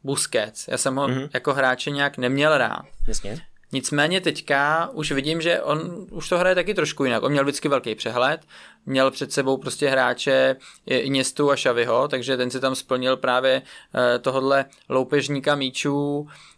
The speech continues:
Speaker 1: eh, dal to tady těm kreativním dvěma a ty už hráli. No a tyhle ty dva už nehrajou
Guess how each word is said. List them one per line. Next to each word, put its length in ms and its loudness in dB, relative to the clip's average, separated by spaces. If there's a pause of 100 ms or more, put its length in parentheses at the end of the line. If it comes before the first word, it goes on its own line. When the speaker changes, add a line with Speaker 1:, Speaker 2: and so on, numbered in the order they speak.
(100)
Speaker 1:
eh, 40 0 (580)
dal 440 2
to 120 -4
tady 140 2
těm 240 -2
kreativním 600 0
dvěma 520 0 (800)
a 80 0
ty 100 0
už 120 0
hráli. 520 2 (540)
No 120 4
a 60 4
tyhle 200 0
ty 80 0
dva 120 0
už 120 -2
nehrajou 540 0